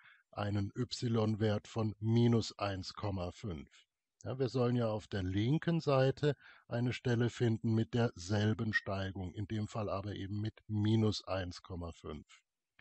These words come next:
Und das kann man mit dem G T R genauso einfach machen,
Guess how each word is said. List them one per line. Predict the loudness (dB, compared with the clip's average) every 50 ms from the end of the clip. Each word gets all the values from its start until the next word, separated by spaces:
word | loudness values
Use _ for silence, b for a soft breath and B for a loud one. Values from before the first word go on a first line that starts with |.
| B B B B B B B B B _ -4
Und | -2 0 0 0 0 2
das | 2 2 2 2
kann | 2 4
man | 6 6 6
mit | 6 4 4 2
dem | 0 0 0
G | 0 0 -2
T | -2 -2 -2
R | -2 0 -2 -2 -4
genauso | -4 -6 -4 -2 0 2 2 2 2 0 0 0
einfach | 0 0 0 0 0 -2 -4 -4 -2
machen, | 0 2 2 2 0 -2 -4